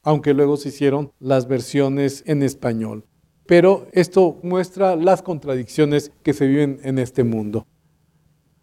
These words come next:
Uno de sus móviles principales fue la emoción que se puede transmitir a través de las canciones, a través de la música. Aunque está cantado en farsi, en Irán,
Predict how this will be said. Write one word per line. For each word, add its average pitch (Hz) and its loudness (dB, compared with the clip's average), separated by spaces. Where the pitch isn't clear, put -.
Uno 160 6
de 139 2
sus 135 -6
móviles 147 2
principales 131 2
fue 147 2
la 143 4
emoción 160 2
que 160 -10
se 147 -4
puede 147 0
transmitir 135 0
a 143 4
través 135 4
de 139 2
las 117 4
canciones, 135 -2
a 127 -8
través 135 2
de 143 2
la 127 2
música. 147 -2
Aunque 127 -10
está 147 2
cantado 151 2
en 127 0
farsi, 151 0
en 120 -2
Irán, 135 2